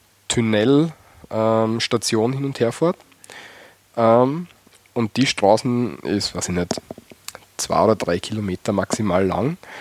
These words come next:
und die kann man eigentlich immer zu Fuß gehen. Dort ist extrem viel los, untertags ein bisschen weniger wie in der Nacht. In der Nacht, vor allem am Wochenende, ist da extrem viel los, weil dort neben Fortgeviertel ist. Ähm, da sind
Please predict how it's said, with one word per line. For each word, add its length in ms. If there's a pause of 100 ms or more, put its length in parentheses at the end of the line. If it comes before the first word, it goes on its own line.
(280)
und 240
die 80
kann 180
man 120
eigentlich 200
immer 200
zu 120
Fuß 260
gehen. 160
Dort 160
ist 120
extrem 420
viel 220
los, 400 (220)
untertags 600
ein 80
bisschen 300
weniger 400
wie 40
in 60
der 100
Nacht. 520 (500)
In 100
der 100
Nacht, 380
vor 200
allem 180
am 160
Wochenende, 540
ist 220
da 60
extrem 440
viel 180
los, 260
weil 120 (100)
dort 220
neben 260 (120)
Fortgeviertel 800
ist. 240 (960)
Ähm, 420 (200)
da 100
sind 300